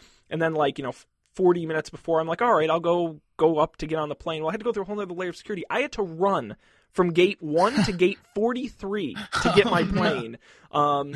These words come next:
Speaker 1: and I was, like, one of the last five people on the plane, and I'm running with my bag, and I'm, like, sweating, and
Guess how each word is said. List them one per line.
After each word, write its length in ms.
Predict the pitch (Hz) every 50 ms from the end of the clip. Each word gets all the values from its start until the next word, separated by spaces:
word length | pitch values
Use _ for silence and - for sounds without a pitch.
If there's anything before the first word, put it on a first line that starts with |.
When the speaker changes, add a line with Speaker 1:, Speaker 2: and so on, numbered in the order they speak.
| 151 165 -
Speaker 1:
and 80 | - 160
I 60 | 175
was, 100 | 175 170
like, 140 | 180 160 160
one 120 | 170 165
of 60 | 165
the 80 | 156 160
last 320 | 165 165 160 160 - -
five 300 | - - 143 143 139 -
people 260 | - - 170 - 143
on 140 | 147 139 135
the 80 | 127 123
plane, 340 | - - 160 139 135 131 131
and 60 | 127
I'm 120 | 135 139
running 300 | 139 151 151 147 143 143
with 100 | 143 143 143
my 120 | 143 151
bag, 400 | 143 - 143 139 131 127 143 139
and 100 | 127 131
I'm, 60 | 135
like, 160 | 131 143 143
sweating, 640 | - - - - - 135 - - 151 147 147 147 143 127
and 140 | 123 123